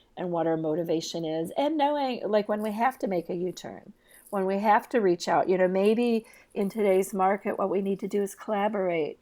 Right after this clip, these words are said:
And when I say that, you know, maybe it's you and I come together and we form something that wasn't formed and really didn't have a need to be formed. But now I'm struggling, you're struggling, we come together and we do something wonderful.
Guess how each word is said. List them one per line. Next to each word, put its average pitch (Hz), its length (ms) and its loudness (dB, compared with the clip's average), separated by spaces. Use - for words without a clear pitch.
And 196 160 -4
when 180 140 -2
I 180 60 -2
say 208 260 0
that, 190 180 2
you 190 80 -2
know, 180 140 0
maybe 190 360 6
it's - 220 2
you 208 160 4
and 185 100 4
I 180 80 4
come 180 280 -4
together 180 440 4
and 175 120 -2
we 170 100 0
form 170 640 -2
something 180 480 2
that 170 160 -2
wasn't 175 520 2
formed 185 340 0
and 170 160 -2
really 190 220 4
didn't 180 180 0
have 180 160 -4
a 170 60 0
need 196 260 -2
to 233 80 0
be 180 140 4
formed. 175 480 0
But 170 160 4
now 180 260 6
I'm 208 160 4
struggling, 196 460 4
you're 185 120 4
struggling, 180 480 2
we 170 100 2
come 180 220 -2
together 170 400 4
and 160 80 2
we 165 100 -4
do 160 120 0
something 160 340 -2
wonderful. - 540 -6